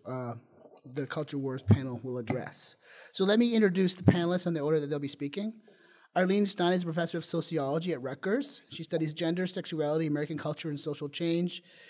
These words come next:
She's author of the prize-winning book, The Stranger Next Door, which documented a battle over gay and lesbian rights in a small town in the Pacific Northwest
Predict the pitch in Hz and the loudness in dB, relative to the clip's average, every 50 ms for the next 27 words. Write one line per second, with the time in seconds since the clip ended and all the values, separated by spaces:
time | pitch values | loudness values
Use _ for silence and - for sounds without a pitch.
0 | - - _ - 175 160 170 160 160 165 160 180 170 151 151 147 - - _ _ | -20 -18 _ -4 -2 0 2 2 2 2 2 0 0 -2 -2 -4 -8 -12 _ _
1 | _ _ - - 180 185 185 175 175 170 175 170 165 156 160 180 170 175 - 156 | _ _ -4 0 0 2 2 2 2 2 4 4 4 4 2 0 0 -2 -4 -4
2 | - - - 175 170 170 160 160 143 143 139 139 - - - 180 175 175 175 175 | -4 -4 0 0 0 2 2 2 0 0 0 -2 -4 -4 -2 0 2 2 4 4
3 | 185 190 - - - 147 - - 170 151 147 170 160 156 151 151 143 143 - - | 2 0 -2 -6 -10 -10 -4 -2 -4 -2 0 0 0 2 2 0 0 -2 -4 -4
4 | 147 147 151 156 143 139 139 143 143 143 156 156 147 147 147 139 139 143 139 143 | -2 -2 -2 -2 -2 -2 -2 -2 -2 -2 -2 0 0 0 0 0 -2 -2 0 0
5 | 147 151 151 139 135 - - 156 143 143 - 160 151 143 139 139 143 - - 151 | -2 -2 -2 -4 -4 -2 -2 -2 -4 -4 -4 -4 -4 -4 -4 -4 -4 -6 -6 -6
6 | 147 143 147 139 131 - - - 156 160 165 165 160 - - | -6 -8 -8 -10 -10 -10 -8 -6 -4 -4 -4 -4 -6 -10 -16